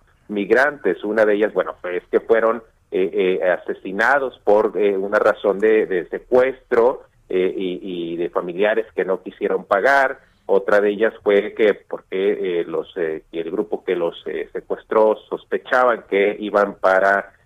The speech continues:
eh, lo que ellos llamaban la contra, es decir, contra el grupo contrario, y por eso fueron asesinados. Y una más es que, eh, eh, eh, fueron asesinados porque, bueno, pues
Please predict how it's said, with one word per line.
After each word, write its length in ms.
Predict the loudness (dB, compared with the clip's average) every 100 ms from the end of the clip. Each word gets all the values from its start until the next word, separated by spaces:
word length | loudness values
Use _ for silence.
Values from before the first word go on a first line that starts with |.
| _
eh, 460 | -4 -2 0 -2 -4
lo 140 | -8 -6
que 80 |
ellos 160 | -6 -6
llamaban 360 | -2 -2 0 -2
la 140 | -2
contra, 340 | 0 0 0 -4
es 60 |
decir, 240 | -6 -10 -8
contra 340 | -8 -6 -8
el 100 | -8
grupo 520 | -6 -4 2 2 2
contrario, 720 | -2 -2 2 2 0 -4 -6 -10 _ _
y 140 | -20 -8
por 180 | -6
eso 140 | -6 -4
fueron 240 | -4 -4
asesinados. 680 | -6 -10 -6 0 0 0 -4
Y 60 |
una 160 | -2 0
más 260 | 2 0 0
es 180 | -2 0
que, 160 | 0
eh, 140 | 0 -4 _ _
eh, 720 | -4 -2 -2 -2 0 0 -2 -4
eh, 280 | -4 -4 0
fueron 220 | 0 0
asesinados 400 | 0 2 4 2
porque, 260 | 0 -2 2
bueno, 200 | 0 0
pues 160 | -12